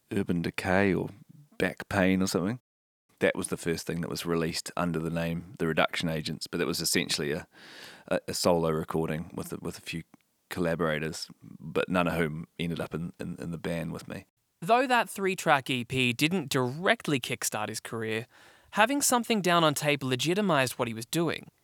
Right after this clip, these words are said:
Speaker 2: and got him a job in a real working band.
Speaker 1: I just played it to my friends, really. I, I, I've, I've, you know, I'm probably still sitting on most of them in a box somewhere. But I, I was moonlighting as this kind of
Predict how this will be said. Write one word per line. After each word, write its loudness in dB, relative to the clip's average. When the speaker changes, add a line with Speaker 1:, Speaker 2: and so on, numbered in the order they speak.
Speaker 2:
and 0
got 4
him 2
a 2
job 4
in 2
a 4
real 0
working 0
band. -6
Speaker 1:
I 2
just 0
played 8
it -2
to -6
my 2
friends, 4
really. 4
I, 4
I, 4
I've, 0
I've, -2
you -2
know, 2
I'm -2
probably 2
still 0
sitting 0
on -2
most 2
of 0
them -2
in -4
a -2
box 0
somewhere. -2
But 4
I, 4
I 2
was -2
moonlighting 2
as -4
this -4
kind 2
of -6